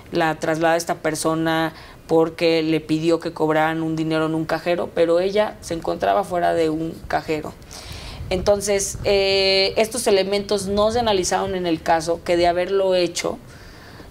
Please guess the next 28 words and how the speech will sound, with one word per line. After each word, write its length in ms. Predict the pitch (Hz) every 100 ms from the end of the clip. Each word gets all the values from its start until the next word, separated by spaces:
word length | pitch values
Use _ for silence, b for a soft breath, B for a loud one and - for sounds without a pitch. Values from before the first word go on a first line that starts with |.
| - - - - 208
ella 180 | 208
estaría 280 | 196 170 165
libre. 240 | 170 - - - - - - -
Ujú. 280 | 170 202 - -
Entonces, 520 | 185 208 202 208 - -
lo 220 | 190 190
que 200 | 196 -
también 600 | - 185 196 208 220 - -
la 180 | 190 180
narrativa 680 | 180 175 175 175 247 254
de 100 | 208
Perteneces 800 | - 175 175 175 185 180 185 185
es 220 | 190 190 -
que 320 | 185 202 - - - - - - - - - - -
el 140 | 175
caso 240 | 214 220 254
de 60 |
San 220 | 233 185
Juana 540 | 175 190 190 202 - -
pudimos 480 | 185 190 220 226 220
ser 160 | 196 185
todas 640 | 185 180 170 - - - B B B B B
y 100 | 185
en 80 | 185
algún 260 | 185 190
momento 380 | 190 190 185 185
somos 380 | 185 175 170 170
todas, 580 | 180 170 165 95 -